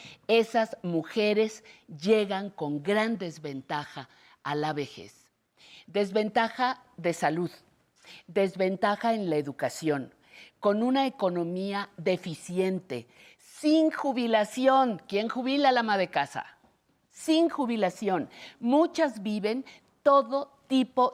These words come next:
de violencia dentro de sus propias familias o con sus parejas. Violencia física, les pegan. Violencia psicológica, las maltratan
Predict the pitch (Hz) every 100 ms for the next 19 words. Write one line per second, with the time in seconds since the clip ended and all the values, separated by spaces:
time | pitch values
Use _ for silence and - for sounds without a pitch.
0 | 175 190 170 175 175 202 214 190 - 196
1 | 190 - _ 170 165 240 233 185 208 226
2 | 214 156 151 - 156 147 - 165 170 202
3 | 185 160 135 135 156 - - - _ 190
4 | 190 196 196 190 190 - 143 143 - 185
5 | 175 175 196 240 - - 131 - - -
6 | _ _ _ _ _ 151 185 170 165 156
7 | 147 139 208 269 247 320 392 - _ _
8 | _ _ _ _ _ _ _ _ _ _
9 | _ 117 120 - 175 190 254 302 _ _
10 | _ _ _ 175 180 196 202 - 180 165
11 | 185 - 156 170 165 185 - 220 175 -
12 | 143 151 139 127 147 135 160 214